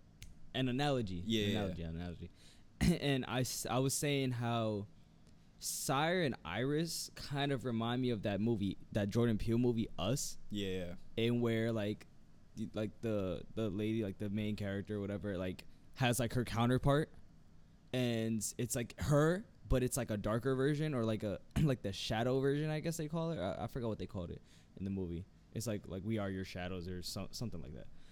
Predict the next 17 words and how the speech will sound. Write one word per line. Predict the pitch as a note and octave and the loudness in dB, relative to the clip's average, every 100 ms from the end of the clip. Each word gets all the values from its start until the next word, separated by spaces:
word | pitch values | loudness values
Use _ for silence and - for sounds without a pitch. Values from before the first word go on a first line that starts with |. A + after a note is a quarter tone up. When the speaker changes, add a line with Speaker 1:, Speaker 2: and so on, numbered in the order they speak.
| - - | -12 -2
Speaker 1:
But | C#3 B2 - - - - | 0 0 -4 -12 -18 -2
I, | C#3 C3+ | 2 4
I, | A#2+ C3 | 4 6
like, | B2+ A#2 - | 4 0 -2
I | A2+ B2+ | 2 4
say | - B2+ | 4 2
that | A2+ - | 0 0
Iris | A2+ A#2 A2 | 2 2 0
is | G#2+ F2+ | -2 -6
the | F#2+ | -8
shadow | - A2 G#2+ A2+ G#2 - | -6 -2 0 2 0 -2
of | E2+ F2+ | -6 -4
Sire. | - G2 G2+ A#2+ C#3 - - - | -2 0 0 0 -4 -12 -20 -10
Speaker 2:
Yeah. | G#2 E2+ - - - - | -6 -6 -8 -16 -12 2
Speaker 1:
Because | C3+ A2+ B2 A#2 A2 G#2+ G2+ - - - - - - | 2 4 4 4 4 2 0 -4 -8 -20 -20 -2 2
<clears throat> | E3 - | 2 4
Iris | C3+ C#3+ D#3 D3+ | 4 6 6 4